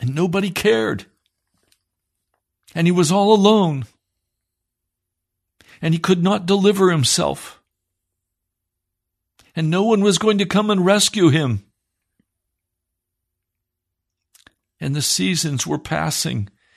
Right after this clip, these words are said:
while everyone else was out living their lives. He was in prison.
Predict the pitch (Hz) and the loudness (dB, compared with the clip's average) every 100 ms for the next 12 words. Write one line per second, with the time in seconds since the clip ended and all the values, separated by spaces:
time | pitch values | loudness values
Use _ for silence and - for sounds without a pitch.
0 | _ - - 147 143 170 180 160 160 165 | _ -18 -6 -4 -2 0 0 0 -2 -2
1 | 165 - 165 151 170 165 - - 156 180 | -2 -4 -4 -2 -2 -2 -8 -8 -2 0
2 | 180 180 160 165 147 156 160 139 131 - | 2 2 0 -2 0 0 0 -2 -2 -6
3 | - - - 190 180 160 147 - - _ | -8 -14 -6 -2 0 0 0 -4 -12 _
4 | _ _ _ _ _ 190 175 196 226 170 | _ _ _ _ _ -8 -6 -4 -2 0
5 | 196 123 | 0 -2